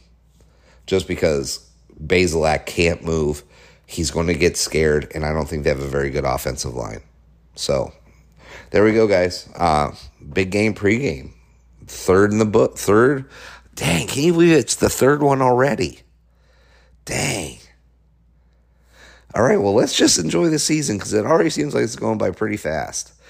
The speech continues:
Um, guys, great things are coming to the Michigan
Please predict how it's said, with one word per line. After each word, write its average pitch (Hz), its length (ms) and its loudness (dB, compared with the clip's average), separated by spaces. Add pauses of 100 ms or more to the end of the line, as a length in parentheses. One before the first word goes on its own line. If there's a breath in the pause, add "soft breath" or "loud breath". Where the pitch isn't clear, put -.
(320 loud breath)
Um, 87 540 2 (880)
guys, 98 600 0 (260 soft breath)
great 131 240 2
things 131 220 -2
are 107 80 -2
coming 90 380 -4 (320)
to 95 140 2
the 87 180 4
Michigan 82 760 -2